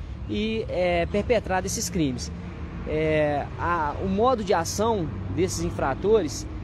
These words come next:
é um permanece em vigilância do lado de fora da residência, auxilia, é, o invasor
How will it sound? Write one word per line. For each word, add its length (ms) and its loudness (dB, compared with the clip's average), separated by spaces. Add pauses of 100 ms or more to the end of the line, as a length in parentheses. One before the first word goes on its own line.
(240)
é 100 0
um 180 2
permanece 1040 2 (540)
em 140 2
vigilância 640 2
do 80 0
lado 220 4
de 80 -10
fora 180 2
da 80 0
residência, 640 -2
auxilia, 760 2 (600)
é, 180 6
o 160 4
invasor 600 2